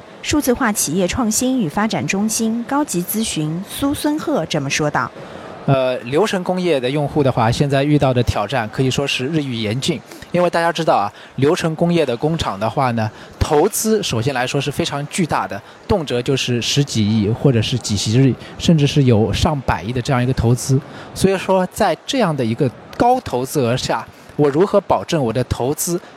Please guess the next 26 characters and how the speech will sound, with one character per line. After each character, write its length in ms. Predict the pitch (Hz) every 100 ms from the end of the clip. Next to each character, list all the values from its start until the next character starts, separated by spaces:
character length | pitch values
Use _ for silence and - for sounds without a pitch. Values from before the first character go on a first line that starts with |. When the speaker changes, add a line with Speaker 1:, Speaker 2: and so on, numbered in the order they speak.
| -
Speaker 2:
能 140 | 139
够 140 | 170 180
在 160 | 190 160
整 240 | - 113 95
个 180 | 190
生 240 | 160 - 214
命 200 | 214 147
周 180 | 180 190
期 240 | - 202
内 340 | 208 220 135 - - -
能 140 | 135 151
够 160 | 175
得 120 | 156 151
到 160 | 160
有 200 | 143 113
效 220 | 104 190 147
的 100 | 123
回 220 | 120 143
收， 260 | - 170 - - - -
最 200 | - 254 175
大 180 | 165
的 80 | 135
进 160 | - 165
行 180 | 151 151
产 300 | - 113 107
出， 260 | - 160